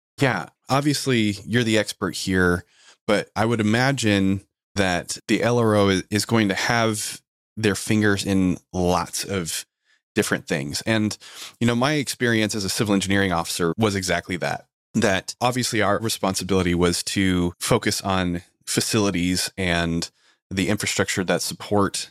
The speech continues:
those facilities that support the mission, right? But being a C E officer allowed me to go everywhere, touch everything. And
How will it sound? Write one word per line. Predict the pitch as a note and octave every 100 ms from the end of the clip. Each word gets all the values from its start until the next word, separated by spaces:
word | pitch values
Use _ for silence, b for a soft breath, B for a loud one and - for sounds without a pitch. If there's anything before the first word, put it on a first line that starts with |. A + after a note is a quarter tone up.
| _
those | - F#2
facilities | - F#2 - F2+ F2 E2
that | - -
support | - F#2+ -
the |
mission, | E2 F2 - D2+ -
right? | D#2+ E2+ - _ _ _ _ -
But | A2+ G2 - - _ _ -
being | B2+ C3+ B2+ -
a |
C | B2 - A2
E | G2
officer | G2 - - F#2+ -
allowed | G2 G2 G#2
me | G#2+ G2
to | - G2+ F#2+ F2+ F2+ - b b b b
go | - A2 A#2 A2+ G#2 - _ _ -
everywhere, | A2+ A2 G#2+ F#2+ F2+ F2
touch | - - A2 - -
everything. | G#2 G2+ F#2+ F#2 E2+ D2+ D#2+ E2+ _ _ _ _ _ _ -
And | G2 F#2 F2+ F2 E2+ F2